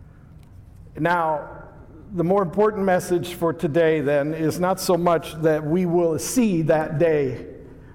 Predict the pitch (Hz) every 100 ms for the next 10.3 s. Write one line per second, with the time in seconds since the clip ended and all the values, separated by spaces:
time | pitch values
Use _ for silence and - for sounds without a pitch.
0 | - 147 170 160 156 147 143 151 151 -
1 | 160 170 175 160 156 165 - - - -
2 | - - - 160 147 151 165 165 156 147
3 | 147 - 156 151 170 147 143 131 - 151
4 | 160 127 - - - - - - - -
5 | - - - - - - 131 165 175 165
6 | - 185 - - 165 156 135 156 185 147
7 | 131 135 151 143 127 151 147 - 175 160
8 | 127 - 170 139 147 147 139 123 160 143
9 | 151 143 139 131 160 147 151 120 151 156
10 | 147 131 127